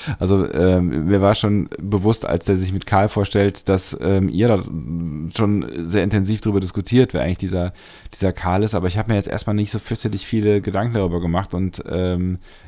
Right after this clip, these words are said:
Guardians, äh, in irgendeiner Form, die gab's ja schon an vielen,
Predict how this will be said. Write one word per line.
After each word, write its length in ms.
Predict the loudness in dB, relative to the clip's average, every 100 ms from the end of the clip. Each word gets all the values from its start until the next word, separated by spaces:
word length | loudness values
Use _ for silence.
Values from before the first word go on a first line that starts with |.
| -6
Guardians, 640 | 2 4 4 2 2 0 -6
äh, 220 | -4 -2
in 160 | 0 2
irgendeiner 340 | 0 0 -2
Form, 300 | -2 -2 0
die 100 | 0
gab's 240 | -2 -4 -4
ja 80 | -6
schon 360 | -2 -2 -2
an 180 | -2 -4
vielen, 600 | -2 2 4 4 4 2